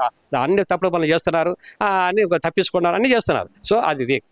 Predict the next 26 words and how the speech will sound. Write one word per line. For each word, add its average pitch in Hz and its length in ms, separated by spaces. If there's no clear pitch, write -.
మూడోది 214 340
ఏంటంటే, 117 400
మనకు 196 280
తక్కువ 156 500
లో-, 127 360
అంటే 151 460
సివిలైజేషన్ 202 800
తక్కువ 170 240
మనది. 92 220
మీ 120 80
అడ్వాన్స్డ్ 185 440
కంట్రీస్ 175 360
లాగా 165 220
సివిలైజేషన్ 151 440
కింద, 175 280
కింద 165 420
నుంచే 170 340
పైకి 156 300
నుంచి 165 220
అందరికీ 160 440
నాగరికత, 160 580
లక్షణాలు, 143 540
సంస్కారం, 131 480
సభ్యత, 123 440
మాట్లాడటం, 123 600
తీరుడు, 123 480